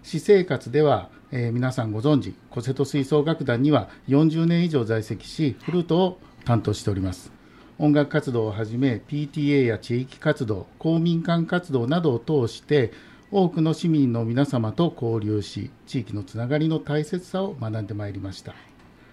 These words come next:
私は瀬戸の歴史や文化、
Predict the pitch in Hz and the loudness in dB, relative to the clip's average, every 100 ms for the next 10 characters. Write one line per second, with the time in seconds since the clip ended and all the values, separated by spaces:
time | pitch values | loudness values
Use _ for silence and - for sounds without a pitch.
0 | - - 143 151 156 151 147 - - - | -12 -6 -2 -2 2 0 0 -4 -20 -8
1 | - 175 139 113 120 123 113 117 - - | -2 0 0 -2 -2 -4 -6 -6 -6 0
2 | 160 156 160 113 - | 2 2 2 0 -2